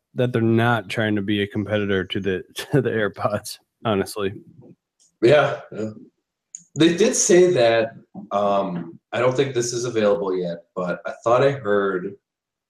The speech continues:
Speaker 2: that they, it will have, you know, like how the AirPods know when one of them is out of your ear and then it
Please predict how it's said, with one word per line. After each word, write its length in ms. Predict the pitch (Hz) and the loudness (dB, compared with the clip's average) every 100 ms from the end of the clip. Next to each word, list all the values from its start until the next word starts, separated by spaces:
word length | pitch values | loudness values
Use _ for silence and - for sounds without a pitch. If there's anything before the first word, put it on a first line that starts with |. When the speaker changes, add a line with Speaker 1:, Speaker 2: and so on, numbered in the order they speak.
| _ | _
Speaker 2:
that 460 | 98 92 90 87 - _ _ _ 107 | -4 -2 -4 -6 -12 _ _ _ -6
they, 180 | 104 | 0
it 300 | 104 - 107 | 0 0 -2
will 160 | 98 113 | 2 4
have, 180 | 117 110 | 4 4
you 80 | 113 | 2
know, 60 | |
like 200 | 107 104 | 2 2
how 100 | 120 | 0
the 140 | 107 98 | -4 0
AirPods 720 | 104 107 107 107 104 - - | -2 -2 -4 -2 -2 -4 -10
know 380 | 101 98 98 90 | -6 -2 -2 -2
when 340 | 92 92 87 - _ _ _ | -2 -2 -4 -12 _ _ _
one 300 | 90 87 101 | -8 -2 0
of 80 | 107 | 2
them 320 | 95 87 71 92 | 0 -2 -6 -8
is 140 | 104 | 0
out 160 | 95 95 | 0 0
of 60 | |
your 120 | 98 90 | 0 2
ear 420 | 110 110 123 - | 4 4 2 -4
and 100 | 98 | -6
then 100 | |
it 100 | 87 | -6